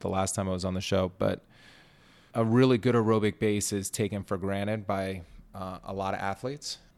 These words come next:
And in that case, it's, well, you know, you, you're able to run whatever the distance was at the time. Let's just say it's thirteen miles and you were doing it at a high heart rate.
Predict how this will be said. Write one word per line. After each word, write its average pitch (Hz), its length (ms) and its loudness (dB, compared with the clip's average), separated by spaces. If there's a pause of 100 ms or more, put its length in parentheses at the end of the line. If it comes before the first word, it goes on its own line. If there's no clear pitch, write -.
(140)
And 101 160 -6
in 95 120 -4
that 101 200 0
case, 98 340 -4
it's, 95 160 -8 (100)
well, 101 140 -4
you 95 120 -6
know, 92 80 -6
you, 92 360 -8 (140)
you're 98 200 -2
able 98 300 0
to 95 500 -4
run 98 400 -2
whatever 98 320 0
the 95 100 -2
distance 95 480 -4
was 95 200 -2
at 87 60 -6
the 87 80 -10
time. 92 360 -6
Let's 92 180 -10
just 95 180 -6
say 92 140 -2
it's 90 140 -8
thirteen 95 420 -4
miles 92 440 -6
and 95 120 -6
you 95 120 -4
were 95 120 -4
doing 95 320 -8
it 92 80 -6
at 92 100 -6
a - 60 -6
high 95 240 -4
heart 95 280 -2
rate. 95 220 -6